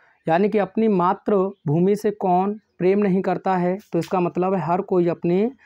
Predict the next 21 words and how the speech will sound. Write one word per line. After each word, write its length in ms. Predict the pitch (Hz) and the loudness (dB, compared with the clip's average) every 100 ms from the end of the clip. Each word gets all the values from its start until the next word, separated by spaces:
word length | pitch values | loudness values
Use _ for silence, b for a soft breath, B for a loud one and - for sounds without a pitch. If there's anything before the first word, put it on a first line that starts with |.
| b b 156 | b b -2
मातृभूमि 680 | 165 196 190 156 156 160 | -2 0 -2 0 0 -2
से 140 | 160 175 | -2 -4
प्रेम 280 | 156 139 117 | -2 -2 -2
करता 340 | 104 113 113 | -8 -8 -8
है। 220 | 113 104 - _ _ _ | -8 -10 -14 _ _ _
दूसरे 300 | 156 202 220 | -2 0 0
प्रकार 300 | 220 190 185 | -2 -2 -2
से 140 | 180 185 | -2 -2
आप 160 | 175 | -2
ऐसे 220 | 175 170 180 | -2 -2 -2
बना 200 | 180 175 | -2 -2
सकते 300 | 170 - 180 | -6 -4 -2
हैं, 200 | 175 165 139 | -2 -2 -2
does 280 | 170 165 - - _ _ _ _ _ _ _ _ _ _ _ _ _ _ _ _ _ - | -2 -2 -6 -18 _ _ _ _ _ _ _ _ _ _ _ _ _ _ _ _ _ -4
everybody, 600 | 156 160 185 185 170 165 180 - _ _ _ _ _ _ _ _ _ _ _ _ 139 | -2 2 2 2 0 -2 -4 -12 _ _ _ _ _ _ _ _ _ _ _ _ -6
everybody, 640 | 139 139 156 143 139 151 - _ _ _ _ _ _ _ _ _ _ - | -4 -4 -6 -6 -6 -10 -16 _ _ _ _ _ _ _ _ _ _ -4
आगे 240 | 139 160 | -2 0
आप 140 | 170 160 | -2 -2
लिखेंगे 320 | 151 160 156 | -2 -2 0
not 540 | 151 151 147 165 - - _ _ _ _ _ _ _ _ _ _ _ - | 0 0 -2 -4 -14 -20 _ _ _ _ _ _ _ _ _ _ _ -6
love 420 | 143 170 156 160 | 0 2 2 -2